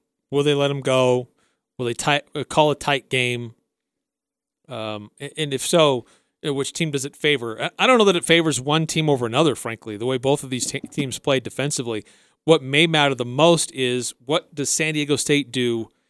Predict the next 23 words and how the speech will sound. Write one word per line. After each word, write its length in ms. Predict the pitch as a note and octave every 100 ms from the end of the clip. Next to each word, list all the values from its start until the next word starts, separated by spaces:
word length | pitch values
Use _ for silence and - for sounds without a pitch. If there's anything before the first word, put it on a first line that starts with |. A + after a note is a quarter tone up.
| _ -
if 180 | B2 C#3
Mitchell 400 | D3 - C#3 C3
isn't 300 | C3+ B2+ A2+
available? 540 | A#2 A2 G2 - - _ _ _ _ _ _ _
And 80 | B2
he's 140 | D#3 A3
not, 160 | G#3 - _ -
he's 140 | F#3+
not 140 | C#4 F#3
the 100 | E3+
only 180 | C#4
one 140 | B3+ D#3+
who 80 | C#3+
may 140 | C#3
not 200 | C3 G#2
be 100 | A#2+
available, 540 | A2 G#2 F#2+ E2 - -
I 120 | A#2+
guess. 420 | A#2 F2+ - - -
Um, 520 | A#2+ A#2 A#2 A2+ G2 _ _ _ _ -
they 140 | C3
had, 380 | D3+ D#3 D#3 C#3+
uh, 340 | C#3 C3 B2+